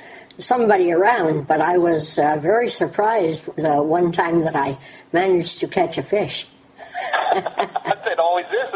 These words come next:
Speaker 2: isn't it?
Speaker 1: Yeah.
Speaker 2: Right.
Speaker 1: <laughs> So that is, what again is the website for, for that?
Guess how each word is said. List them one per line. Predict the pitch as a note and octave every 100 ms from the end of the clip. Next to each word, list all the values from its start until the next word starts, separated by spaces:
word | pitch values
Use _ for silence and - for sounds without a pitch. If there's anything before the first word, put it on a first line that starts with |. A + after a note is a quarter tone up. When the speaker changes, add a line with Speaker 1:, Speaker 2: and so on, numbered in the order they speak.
| A#3
Speaker 2:
isn't | - F3
it? | -
Speaker 1:
Yeah. | G3 A#3 E4+ - - - -
Speaker 2:
Right. | G3+ D3+ D3 E3 - -
Speaker 1:
<laughs> | - - - - - - - - - - - _
So | - - B3 A#3 A3
that | F3 G3+ B3+ - -
is, | G#3+ G#3+ A3 G3 - - - - -
what | F3 G3 G#3
again | F#3 F#3+ G#3+
is | G3+ G3 -
the | F#3 F3
website | E3 F#3 F#3 - F#3 F#3
for, | - F3 D#3+ -
for | - E3+
that? | E3+ A3+